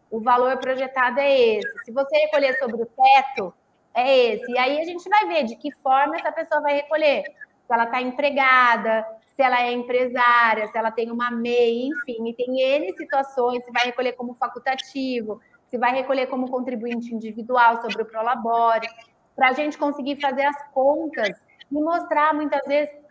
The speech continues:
em quanto tempo o investimento, o esforço financeiro pra recolher pelo teto, é, vai, em quanto tempo ela vai ter o retorno desse valor,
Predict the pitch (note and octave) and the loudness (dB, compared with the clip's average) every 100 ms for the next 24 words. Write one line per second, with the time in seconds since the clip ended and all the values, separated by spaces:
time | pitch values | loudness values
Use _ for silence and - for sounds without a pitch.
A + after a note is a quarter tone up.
0 | D#4+ C4+ C#4 D#4+ E4 E4 E4+ D#4 D#4 E4 | -6 -4 0 2 2 0 -2 0 2 -2
1 | D#4+ D#4 C#4+ C#4+ C#4+ C4+ C4 C4 C#4+ C4+ | -6 -4 -2 -2 -2 -6 -4 -4 -4 -6
2 | C4 - C4+ C4 C4+ - C4+ C4+ B3+ A#3 | -8 -6 -2 -2 -2 -6 -8 -6 -4 -4
3 | A#3 A3+ A3 A3+ A3 A3 G#3+ G#3+ A#3+ C4 | -4 -6 -6 -4 -4 -6 -12 -6 2 4
4 | D4 C#4 A3+ F3+ _ _ _ _ _ G#3 | 4 2 -4 -12 _ _ _ _ _ 0
5 | G#3 G#3 G#3 G3+ G3+ G3+ G3 F#3+ F#3 F#3 | 2 4 2 0 0 -2 -2 -2 -4 -6
6 | - - G#3+ C4 C4+ C#4 C4 B3+ B3+ E4 | -10 -12 0 2 2 -2 -4 -4 2 2
7 | E4 D#4+ D#4+ D4+ D4 D4 D4 C#4+ C#4+ C#4 | 2 -4 -2 0 0 -2 2 0 0 -4
8 | C#4 D4+ C#4+ B3+ C#4+ C#4+ C#4+ C#4+ C4+ C#4+ | -2 -2 0 0 0 -2 -6 -8 -4 -2
9 | C#4+ F#3+ | 0 -2